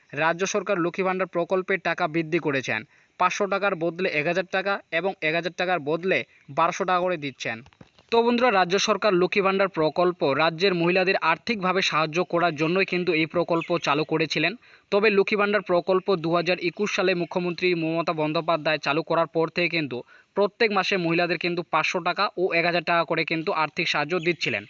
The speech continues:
তবে বর্তমানে লক্ষ্মী ভাণ্ডার প্রকল্পে দু হাজার চব্বিশ সালের এপ্রিল মাস থেকে কিন্তু টাকা বৃদ্ধি করেছে। বর্তমানে তপশিলি জাতি মহিলারা কিন্তু প্রত্যেক মাসে বারোশো টাকা করে পাচ্ছে এবং কিন্তু সাধারণ শ্রেণীর মহিলারা বর্তমানে এপ্রিল মাস থেকে পাঁচশো টাকার বদলে কিন্তু প্রত্যেক মাসে এক হাজার টাকা করে কিন্তু আর্থিক সুবিধা পাচ্ছে।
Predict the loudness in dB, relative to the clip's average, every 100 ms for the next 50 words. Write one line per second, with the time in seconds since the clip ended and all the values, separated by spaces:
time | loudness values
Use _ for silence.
0 | -18 -20 -8 -2 2 2 2 2 0 2
1 | 0 0 0 0 0 0 -2 0 0 0
2 | -2 -2 0 0 -2 -6 -4 -2 0 0
3 | -2 -6 -4 -2 0 0 0 -2 -2 -2
4 | -2 -2 0 -2 -2 -4 -2 -2 -2 -4
5 | -6 _ _ -4 0 2 2 0 0 0
6 | -2 -4 -2 0 0 0 -2 0 0 0
7 | -2 -6 -6 -6 -6 -2 0 0 -2 -2
8 | -4 -18 _ -8 0 0 2 2 2 2
9 | 0 2 0 0 -4 -4 _ -2 0 0
10 | 0 -2 -2 -2 0 -2 -2 -2 0 0
11 | 0 0 -2 -2 -2 -4 -4 -6 0 0
12 | 2 0 -2 -2 -2 -4 -20 -2 0 2
13 | 0 0 0 0 0 0 0 0 -2 -2
14 | 0 -2 0 0 2 0 2 2 2 2
15 | 2 0 0 -4 -2 0 0 -2 -4 -2
16 | -4 -4 -4 -4 -4 -8